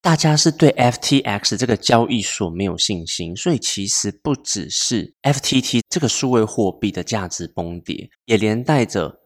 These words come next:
比特币啊、以太币，还有众多的数位货币的价格也一起下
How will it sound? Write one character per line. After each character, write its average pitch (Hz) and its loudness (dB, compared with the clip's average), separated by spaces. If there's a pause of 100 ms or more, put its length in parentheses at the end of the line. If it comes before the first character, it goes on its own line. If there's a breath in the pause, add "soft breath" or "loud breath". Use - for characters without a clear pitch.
(140)
比 98 -6
特 139 2
币 113 0
啊、 101 -2
以 95 -8
太 110 -2
币， 98 -4
还 117 -4
有 123 -2
众 117 2
多 107 2
的 95 2
数 107 -2
位 104 2
货 95 -2
币 98 -4
的 90 -6
价 90 -2
格 85 -6
也 95 -10
一 - -2
起 - 0
下 85 -2